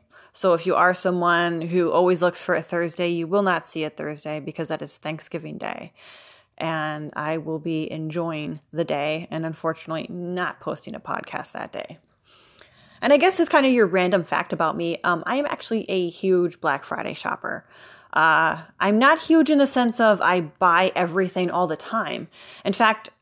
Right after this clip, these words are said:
there have been times recently where I've gone out on Black Friday, but I've made, like, maybe one or two purchases. I just like being in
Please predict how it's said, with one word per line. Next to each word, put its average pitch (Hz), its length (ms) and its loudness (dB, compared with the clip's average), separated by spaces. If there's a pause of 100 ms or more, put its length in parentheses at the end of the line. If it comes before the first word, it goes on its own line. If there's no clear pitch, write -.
there 226 320 4
have 254 140 4
been 202 100 4
times 196 460 -2
recently 185 440 0
where 175 140 0
I've 170 180 2
gone 175 180 0
out 180 220 4
on 175 140 0
Black 160 220 0
Friday, 160 340 2
but 165 320 0
I've 170 200 0
made, 185 300 0
like, 170 240 -2
maybe 185 360 -2
one 180 200 -2
or 185 60 -2
two 180 180 -4
purchases. - 640 -6 (760)
I 262 180 6
just 320 280 2
like 202 280 4 (260)
being 190 520 0
in 156 440 -4